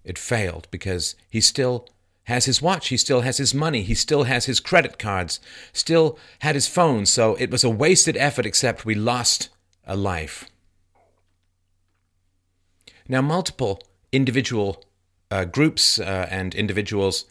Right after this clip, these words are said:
have announced rewards for information leading to the conviction for the murder of Seth Rich, including WikiLeaks. WikiLeaks. Why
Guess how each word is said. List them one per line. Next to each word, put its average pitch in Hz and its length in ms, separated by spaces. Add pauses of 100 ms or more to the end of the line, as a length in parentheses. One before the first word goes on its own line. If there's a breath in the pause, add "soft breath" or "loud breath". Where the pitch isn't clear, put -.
(140 soft breath)
have 101 180
announced 101 340
rewards 98 360
for 95 100
information 87 500
leading 87 240
to 87 320 (200 soft breath)
the 107 80
conviction 117 460
for 107 80
the 95 60
murder 87 260
of 80 120
Seth - 340
Rich, - 340
including 104 600 (420 soft breath)
WikiLeaks. 80 840 (1000)
WikiLeaks. 143 680 (280 loud breath)
Why 220 640